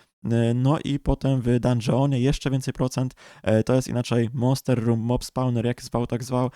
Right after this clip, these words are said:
Chodzi o ten pokój, w którym jest właśnie Mob Spawner i skrzynki,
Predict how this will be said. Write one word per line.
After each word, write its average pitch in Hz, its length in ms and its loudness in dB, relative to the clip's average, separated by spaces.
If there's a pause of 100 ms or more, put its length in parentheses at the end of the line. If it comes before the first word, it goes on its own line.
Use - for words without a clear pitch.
(180)
Chodzi 143 260 0
o 131 40 2
ten 123 140 -2
pokój, 127 280 0
w - 80 -6
którym 117 340 0
jest 131 240 -2
właśnie 120 280 -2
Mob 123 160 -2
Spawner 120 380 -2
i 117 60 2
skrzynki, 160 520 -2